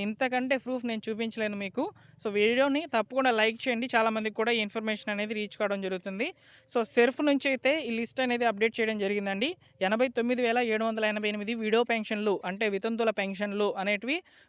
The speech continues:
విడుదలైతే కాబోతున్నాయన్నమాట. మే నెలలో వీటికి సంబంధించి అప్లికేషన్ అనేది చేస్తారు. అప్లికేషన్ కూడా మీ యొక్క గ్రామ వార్డు సచివాలయంలో ఉన్నటువంటి అధికారుల ద్వారా అయితే చేయించుకోవచ్చు అనమాట. So, అవన్నీ కూడా నేను మీకు one by వన్‌గా చెప్తానండి. So, ఇప్పుడు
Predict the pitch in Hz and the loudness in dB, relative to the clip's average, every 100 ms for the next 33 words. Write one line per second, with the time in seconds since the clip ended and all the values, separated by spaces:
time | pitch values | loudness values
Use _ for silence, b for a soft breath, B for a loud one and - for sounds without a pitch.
0 | - 202 220 214 233 214 190 196 202 202 | -2 0 2 0 0 2 2 2 -2 -2
1 | 185 185 185 185 254 359 b b 196 208 | -2 -2 -2 2 0 0 b b -2 2
2 | 254 269 262 240 226 220 220 214 226 226 | 4 4 2 2 0 -2 -2 0 0 0
3 | 226 196 226 226 220 214 202 196 - 202 | 0 0 0 0 0 -2 -2 -4 -2 -2
4 | 202 214 220 359 b b - - 240 262 | 0 2 0 -2 b b -8 -2 0 0
5 | 247 240 220 214 262 339 208 202 226 226 | 0 -2 -2 2 2 2 -4 -2 0 -2
6 | 185 190 208 240 233 220 220 190 214 220 | 0 0 2 2 2 2 -2 -2 0 0
7 | 214 208 196 196 196 196 190 190 208 202 | 2 0 0 -2 -4 -2 -2 2 2 2
8 | 190 190 185 214 - 185 185 196 185 - | 2 0 0 -4 -4 -4 -4 -2 -2 -2
9 | 185 180 180 269 381 B B B - 208 | -6 -4 -2 -2 -2 B B B 0 2
10 | 202 226 226 226 220 208 196 190 208 185 | 2 0 0 0 0 -2 -6 -2 -2 0
11 | 196 196 190 196 190 175 185 175 175 294 | -2 -4 -4 -4 -4 -4 -6 -6 -6 -8
12 | b b b b - 247 220 | b b b b 0 0 0